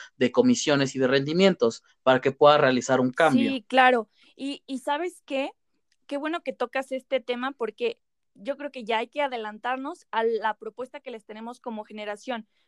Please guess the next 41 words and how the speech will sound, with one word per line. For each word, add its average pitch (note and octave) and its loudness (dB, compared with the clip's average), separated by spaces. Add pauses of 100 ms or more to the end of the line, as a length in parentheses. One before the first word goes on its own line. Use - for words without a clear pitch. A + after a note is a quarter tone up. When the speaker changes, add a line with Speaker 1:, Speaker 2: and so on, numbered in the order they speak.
Speaker 2:
Voy D#4+ -4
a G#4+ -2
poner D#4 -6
un D#4 -8
ejemplo C4 -8
para A3 -6
que A3+ -14
entiendan B3 -10
la C#4 -10
importancia A3+ -10
de A3 -6
esto. - -20 (500)
Tú F4+ -8
llegas D4+ -6
a C#4+ -2
los A3+ -6
sesenta G#3 -12
y G#3 -8
cinco C4+ -6
años. A3+ -6
Para B3+ 2
esto, E4 -6 (200)
eh, A3+ -6
el, A3+ -8 (560)
las, A#3+ -4
el B3 -6
tiempo E4+ -10
mínimo F#4 -10
que B3+ -10
se A3+ -4
estableció A3 -4
para C4+ -4
nuestra G#3+ -10
generación G#3+ -8
a A3 -4
partir A3 -6
del, A#3 -6 (420)
del B3 0
noventa A#3 -8
y A3+ -12
siete C#4+ -10